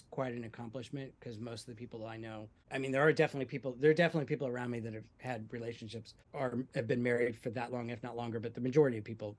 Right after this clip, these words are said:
haven't. So working at a marriage and, and making it work,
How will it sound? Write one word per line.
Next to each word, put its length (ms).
haven't. 400
So 300
working 380
at 120
a 40
marriage 600
and, 280
and 180
making 360
it 100
work, 300